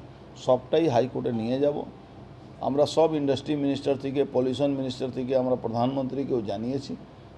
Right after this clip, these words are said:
কি যেভাবে এখানে এক্সাইড ব্যাটারি ফল-, পলিউশন এখানে ছড়িয়ে দিচ্ছে, সেটাকে ইমিডিয়েট স্টেপ নেওয়া দরকার আছে, নাহলে ভোপাল গ্যাস কাণ্ডের মতন একটা বড়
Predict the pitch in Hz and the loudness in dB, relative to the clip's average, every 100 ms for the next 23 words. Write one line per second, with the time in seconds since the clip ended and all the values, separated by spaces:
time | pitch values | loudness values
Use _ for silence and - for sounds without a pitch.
0 | - 127 95 143 160 156 180 123 - - | -8 -6 2 4 6 8 8 6 0 -6
1 | 131 127 156 147 95 - - - - - | -4 2 4 2 -4 -10 -18 -20 -10 -6
2 | 117 - 147 160 151 160 - 165 - - | 0 6 6 6 4 4 2 -6 -6 -2
3 | 113 131 - 139 175 - 202 165 - - | 0 0 0 2 4 4 0 -2 -10 -20
4 | - - - - - 131 123 135 113 - | -20 -20 -20 -12 0 2 4 2 0 -4
5 | - 127 139 127 113 - 71 - - - | -2 0 2 0 -2 -8 -14 -14 -18 -20
6 | - - 127 123 151 - 175 - - - | -18 -8 -2 4 4 4 0 -2 -8 -18
7 | - - - 156 196 214 208 165 - - | -20 -10 0 2 4 6 6 6 4 -2
8 | - - 156 151 143 143 135 120 113 117 | -6 -2 0 0 2 4 4 2 0 2
9 | 139 143 175 190 - - - 120 143 113 | 0 0 -2 -8 -8 -16 -4 2 2 2
10 | 127 127 190 180 165 156 - 143 143 139 | 2 6 6 8 6 6 4 2 2 2
11 | 135 123 147 123 123 107 113 147 | 0 -2 -4 -2 -2 -2 2 2